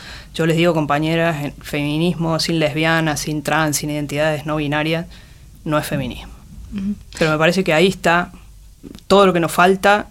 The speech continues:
Speaker 1: lo está exigiendo el movimiento feminista en el mundo, no solamente en la Argentina.
Speaker 2: Y por último, n-, una cosa que n-, no podemos dejar afuera porque justamente, eh, para llegar a la igualdad y todo eso, ¿qué le dirías a los hombres? Por ejemplo, que al,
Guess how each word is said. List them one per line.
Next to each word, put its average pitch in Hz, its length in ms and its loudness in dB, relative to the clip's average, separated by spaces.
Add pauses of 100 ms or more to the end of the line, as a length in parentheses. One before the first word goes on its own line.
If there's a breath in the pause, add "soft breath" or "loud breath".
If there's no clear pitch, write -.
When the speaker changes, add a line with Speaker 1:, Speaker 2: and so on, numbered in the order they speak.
(100)
Speaker 1:
lo 151 180 -4
está - 260 6
exigiendo 175 840 2
el 151 100 -2
movimiento 147 400 -2
feminista 147 500 -4
en 160 80 0
el 135 120 -2
mundo, 131 360 0
no 131 120 -8
solamente 131 380 -8
en 139 40 -8
la 135 60 -8
Argentina. - 400 -12 (760 loud breath)
Speaker 2:
Y 214 120 6
por 254 180 8
último, 202 420 6 (140)
n-, - 560 4
una 190 180 4
cosa 202 200 0
que 196 260 -2
n-, 180 220 0 (140)
no 180 180 6
podemos 196 320 6
dejar 196 240 4
afuera 202 340 4
porque 180 320 -2 (360)
justamente, 185 840 4
eh, 170 200 0
para 165 260 4
llegar 170 220 4
a 190 60 6
la 190 80 6
igualdad 175 380 4
y 185 60 4
todo 185 180 2
eso, 175 140 -2
¿qué 220 100 -2
le 233 60 4
dirías 220 340 2 (100)
a 170 80 -2
los 170 120 2
hombres? 190 420 0 (340)
Por 185 100 -8
ejemplo, 170 380 -4
que 175 100 -6 (260 soft breath)
al, 180 200 0